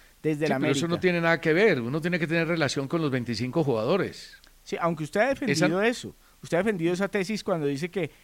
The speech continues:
Speaker 1: es que los técnicos tienen confianza
Speaker 2: No,
Speaker 1: sobre unos jugadores
Speaker 2: no,
Speaker 1: y que
Speaker 2: no,
Speaker 1: eso es
Speaker 2: yo por
Speaker 1: suficiente.
Speaker 2: eso, yo por eso lo pongo y lo antepongo a lo que voy a decir.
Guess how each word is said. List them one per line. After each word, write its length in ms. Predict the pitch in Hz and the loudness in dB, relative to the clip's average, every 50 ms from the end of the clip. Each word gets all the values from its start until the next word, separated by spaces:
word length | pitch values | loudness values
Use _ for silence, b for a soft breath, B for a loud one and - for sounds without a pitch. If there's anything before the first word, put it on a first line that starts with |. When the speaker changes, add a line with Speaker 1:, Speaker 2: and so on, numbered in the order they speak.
| b b | b b
Speaker 1:
es 120 | 165 - | -16 -6
que 80 | - 196 | -4 -2
los 200 | 196 180 - - | -2 -2 -4 -2
técnicos 480 | - 170 170 185 190 185 170 185 160 - | -4 -4 -4 -4 -6 -4 -4 -6 -4 -2
tienen 280 | 170 160 160 175 185 | -4 -4 -4 -4 -4
confianza 480 | 165 170 156 156 160 170 208 233 202 143 | -4 -6 -4 0 4 6 6 8 6 6
Speaker 2:
No, 40 | 113 | 4
Speaker 1:
sobre 240 | - 165 147 151 | 2 0 0 0
unos 140 | 156 160 170 | 0 0 0
jugadores 580 | 175 190 165 139 143 165 208 202 185 196 190 - | 0 2 2 4 4 6 6 6 6 4 0 -2
Speaker 2:
no, 40 | 175 | -8
Speaker 1:
y 40 | |
que 200 | - - 147 135 | -4 -2 0 2
Speaker 2:
no, 100 | 180 202 | 4 4
Speaker 1:
eso 100 | 202 185 | 4 4
es 40 | 165 | 4
Speaker 2:
yo 100 | 143 165 | 2 2
por 100 | 165 190 | 4 6
Speaker 1:
suficiente. 240 | 214 214 196 208 220 | 6 8 8 8 8
Speaker 2:
eso, 360 | - 233 - 254 262 - - - - - - - | 8 6 4 2 2 2 0 -8 -18 -20 -18 0
yo 160 | 123 151 143 | 0 0 2
por 180 | - 180 180 | 2 2 2
eso 240 | 180 175 - - 226 | 4 2 6 4 6
lo 160 | 214 180 165 | 6 4 4
pongo 440 | - 156 147 147 151 151 185 202 196 - | 4 4 4 4 4 4 4 4 4 4
y 80 | 151 156 | 2 0
lo 120 | 147 143 | 2 0
antepongo 640 | 135 123 - - 135 - - 202 214 202 170 135 | 0 -2 -2 -2 -4 2 6 6 6 6 6 2
a 40 | 131 | 0
lo 120 | 123 113 107 | 0 -2 -4
que 80 | - 113 | -4 -2
voy 140 | 117 131 147 | 0 2 2
a 40 | 139 | 2
decir. 380 | 117 104 - 139 135 104 90 | 0 0 -2 -2 -2 -4 -4